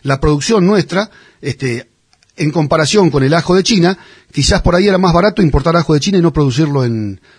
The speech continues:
en Santa Cruz o en, o en la región, ¿no? O en los lugares donde se puede, no solamente en Gregores, en toda Santa Cruz se puede sembrar ajo. Entonces, ¿qué pasó?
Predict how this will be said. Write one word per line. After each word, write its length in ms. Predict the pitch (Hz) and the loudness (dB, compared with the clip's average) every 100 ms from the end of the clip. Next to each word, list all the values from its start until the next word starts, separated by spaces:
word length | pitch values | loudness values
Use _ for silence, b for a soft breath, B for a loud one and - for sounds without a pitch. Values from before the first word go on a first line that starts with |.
| b b _ | b b _
en 200 | 113 107 | -10 -6
Santa 260 | 120 117 139 | -4 -4 -4
Cruz 260 | 214 254 | -2 0
o 200 | 156 117 | 0 0
en, 100 | 110 | -2
o 180 | 113 98 - _ _ - | -8 -14 -18 _ _ -2
en 100 | 117 | 0
la 80 | 101 | 0
región, 380 | 107 233 190 | -2 2 2
¿no? 100 | 123 | 2
O 180 | 160 117 | -2 -4
en 160 | 98 90 | -10 -12
los 120 | 95 | -12
lugares 240 | 110 151 | -6 -4
donde 140 | 135 113 | -4 -6
se 100 | 120 | -6
puede, 400 | 151 131 107 101 | -6 -4 -6 -8
no 100 | 147 | -6
solamente 400 | 208 214 196 185 | -2 0 0 0
en 40 | 156 | -2
Gregores, 280 | 202 254 117 | -2 -2 -4
en 60 | |
toda 160 | 151 135 | -4 -8
Santa 240 | 117 120 | -8 -10
Cruz 180 | 165 170 | -6 -6
se 60 | 113 | -6
puede 160 | 107 | -10
sembrar 260 | 104 113 107 | -12 -12 -14
ajo. 160 | 101 _ B B B B B B | -18 _ B B B B B B
Entonces, 540 | 151 160 226 220 240 - b b b _ | -2 2 2 2 -2 -6 b b b _
¿qué 120 | 190 | -2
pasó? 360 | 175 175 147 | 0 0 0